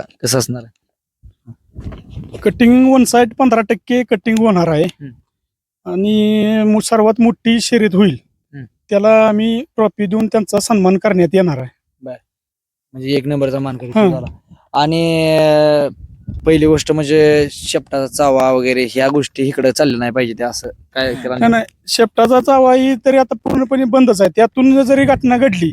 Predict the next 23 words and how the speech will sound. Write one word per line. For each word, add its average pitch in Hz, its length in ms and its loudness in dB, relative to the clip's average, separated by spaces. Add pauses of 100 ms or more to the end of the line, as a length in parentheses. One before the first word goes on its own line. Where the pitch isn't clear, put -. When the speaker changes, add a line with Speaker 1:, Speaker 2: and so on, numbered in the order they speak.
Speaker 1:
हम्म. - 220 -16
Speaker 2:
तर 214 60 2
त्याला 226 300 0
आम्ही 254 280 2
काही, 269 320 0 (340)
अ, 214 180 0
निकाल 208 360 0
देणार 226 300 2
नाही 190 200 0 (600)
किंवा 220 240 -4 (260)
त्याची - 460 -2
आम्ही - 200 0
बात - 180 0 (120)
करून - 180 0 (480)
त्या 277 140 4
म-, 285 120 4
म-, 220 220 -2
उद्या 214 300 0
जे 262 80 0
आमच्या 262 220 0
होणाऱ्या 247 320 2
मैदानात 254 380 2
परत 269 160 4